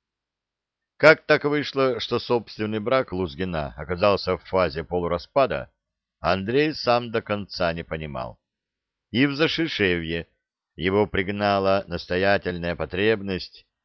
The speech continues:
очистить душу, разобраться в себе, отрешившись от московской суматохи. Побыть, наконец, одному, в надежде, что именно временного одиночества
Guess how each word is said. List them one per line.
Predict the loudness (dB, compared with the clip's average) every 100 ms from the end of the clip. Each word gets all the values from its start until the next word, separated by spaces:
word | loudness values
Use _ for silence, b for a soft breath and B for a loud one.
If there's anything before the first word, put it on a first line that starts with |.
| -4
очистить | -4 -4 -4 -4 -4 -10 -18 -18 -18
душу, | -6 -4 -2 -6 -14 -18 -20 _ _ _ _ -4
разобраться | -2 0 2 6 4 2 -4 -6
в |
себе, | -6 -6 0 2 2 -2 -8 _ _ -4
отрешившись | -4 -2 -4 -4 -4 -2 -2 -4 -8 -4
от | -4 -4
московской | -6 -6 -6 -4 -2 -4 -10 -10
суматохи. | -8 -6 -4 -4 -4 -8 -18 -20 _ _ _ _ _ _ _ _ 0
Побыть, | 2 4 2 0 -10
наконец, | -6 -2 -2 -2 -2 -4
одному, | -4 -4 -6 -4 -6 -8 _ _ _ _ _ _ _
в | -8 -2
надежде, | -2 2 2 2 0 0 0
что | -2 -2
именно | 0 0 -4 -4 -2
временного | 0 2 2 -2 -4 -2 -2
одиночества | -2 -4 -4 -4 -8 -14 -10 -8 -8